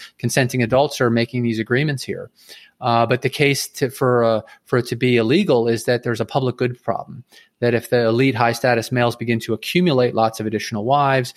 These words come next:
then you have this pool of low status unmarried men. And, you know, there's a good case to be made that that's gonna lead to more crime and substance abuse and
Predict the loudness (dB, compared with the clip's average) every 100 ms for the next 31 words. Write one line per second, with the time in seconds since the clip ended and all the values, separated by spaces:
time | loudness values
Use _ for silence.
0 | -20 -14 -2 0 2 2 0 -2 -4 0
1 | 2 2 2 2 2 0 -2 -2 -2 -2
2 | 0 0 0 0 2 2 0 -4 -12 _
3 | -2 0 2 0 -2 -2 0 0 -4 _
4 | _ -2 -2 0 0 0 2 0 0 0
5 | 2 0 0 -2 -2 -2 -4 -2 -4 -2
6 | -4 -4 -2 -2 -2 -4 -6 -8 -8 -12
7 | -14 -12 -12 -12 -14 -18